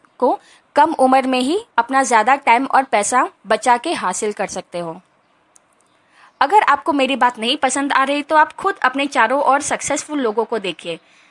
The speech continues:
जैसे बिल गेट्स, स्टीव जॉब्स, विराट कोहली,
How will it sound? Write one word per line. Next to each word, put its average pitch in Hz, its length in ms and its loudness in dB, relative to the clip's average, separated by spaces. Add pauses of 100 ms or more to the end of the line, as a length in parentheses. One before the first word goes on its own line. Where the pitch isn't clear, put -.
(440)
जैसे 233 520 0 (280)
बिल 220 180 2
गेट्स, 226 420 0 (400)
स्टीव 285 380 0
जॉब्स, 254 440 2 (240)
विराट 233 420 2
कोहली, 233 480 0